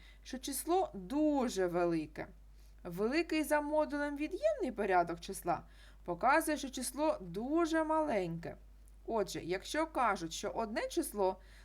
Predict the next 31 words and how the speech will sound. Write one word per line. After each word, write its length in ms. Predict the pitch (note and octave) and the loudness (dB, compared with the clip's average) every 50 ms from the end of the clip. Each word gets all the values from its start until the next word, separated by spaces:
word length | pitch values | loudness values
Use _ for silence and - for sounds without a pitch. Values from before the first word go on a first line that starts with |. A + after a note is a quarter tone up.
| - - - | -20 -14 -8
на 220 | F#3 G#3 A3+ B3+ | 0 2 2 2
порядок 640 | C4 D4 D4+ D4+ C#4+ B3 G#3+ F#3+ F3 F3 G3 G3+ | 4 4 2 4 6 6 4 4 4 2 -2 -2
більше 380 | G3+ F3+ A3+ A3+ A3 - B3 A3 | -2 -4 -4 -4 -4 -2 -4 -4
за 120 | G3+ A3 | 0 0
інше, 600 | A#3 - - B3+ E4 A#4 B4+ - - A3 E3 E3 - - - - - - | -2 -2 -2 -8 -8 -8 -6 -6 -2 -2 -4 -4 -4 -16 -20 -20 -20 -10
то 80 | - A#3+ | -10 -8
це 260 | - - F4 F4 F4 | 0 4 6 6 6
означає, 640 | E4+ E4 E4+ E4+ F4 - E4 C#4 G#3+ F#3 E3 D#3 F3 | 6 4 2 -2 -2 0 2 4 4 4 4 0 -4
що 220 | E3+ - - F#3+ | -8 -6 -6 -4
воно 400 | F3 F3+ F#3+ G3 A3+ C#4+ E4+ A4+ - - - - - - - - | -2 -2 -2 0 0 0 0 0 -2 -10 -20 -20 -20 -20 -8 0
у 140 | D4+ F4 | 2 2
десять 520 | D4+ A#3 G3 G#3+ G#3 G3+ G3+ G#3 G3+ F#3 - | 2 2 2 2 4 4 4 2 0 -2 0
разів 360 | F#3 F#3 F#3 F3+ G3 G#3+ F#3 | 0 0 0 0 -4 -6 -6
більше 300 | E3 B3 D4+ F#4 - C#4 | -4 -2 -2 0 0 -2
за 120 | F#3 F#3+ | -2 -2
інше. 500 | F3 - F3 F3 F3 E3+ - - E3 E3 E3 - - - - - - | -4 -4 -4 -6 -4 -6 -6 -6 -8 -10 -10 -14 -20 -20 -20 -16 -8
Відповідно, 800 | E3+ F3+ G3+ - - G#3+ G#3 F#3+ F3+ F3+ F3 D#3+ E3+ G3+ B3+ D4 - - - - - - - - - | -6 -4 -4 -2 0 0 0 2 2 0 -2 -2 0 0 0 0 -2 -6 -18 -20 -20 -20 -18 -4 0
якщо 320 | G3 G3+ - - C4 B3 | 0 0 2 2 -2 2
на 160 | A3+ A3+ G#3+ | 4 2 2
два 380 | G3+ F#3+ F3 F3+ F3+ E3+ E3+ F3+ | 2 0 2 4 6 6 6 6
порядки — 720 | F3 A3 B3 B3 C#4 C4+ C#4+ D4+ D4 - - D#4+ D#4 D#4+ - - - - - - | 4 2 0 2 4 4 4 4 2 0 -2 -2 -2 -2 -4 -10 -20 -20 -12 -6
у 200 | B3+ D4 E4 D#4 | 2 4 4 4
сто 500 | - - - - - G3+ G#3+ G#3 F#3+ F3 | 4 0 -10 -4 0 2 4 6 6 6
разів, 420 | E3 D#3 F3 E3 D#3 D3+ C#3+ C#3 - - - - - - - | 4 2 2 -2 -4 -6 -8 -8 -10 -16 -20 -20 -20 -16 -10
на 220 | E3+ G3 A#3 A#3 | 2 6 6 6
три 360 | A#3 A#3 G3 F#3+ G3+ G3 G3 F3+ | 6 4 0 0 0 0 0 -2
порядки — 680 | - A#3 B3 B3 C4+ C4 C#4 D4 D4+ - - D4+ D4 - - | -2 -4 -2 0 2 2 4 2 2 0 -4 -6 -6 -6 -8
у 160 | - C4+ C#4+ | -6 -6 -6
тисячу 580 | B3 - - C#4 C4 B3 - G3+ F3 - F3+ F3 | -6 -6 -6 -4 -4 -2 -2 -2 -4 -2 -4 -2
разів 380 | D#3 D#3+ D#3+ D3 D#3 D3 C#3 - - | -2 -2 -4 -4 -6 -8 -8 -10 -10
і 300 | D4 F#3+ G#3 A#3+ D#4+ G4+ | -8 -6 -6 -6 -8 -10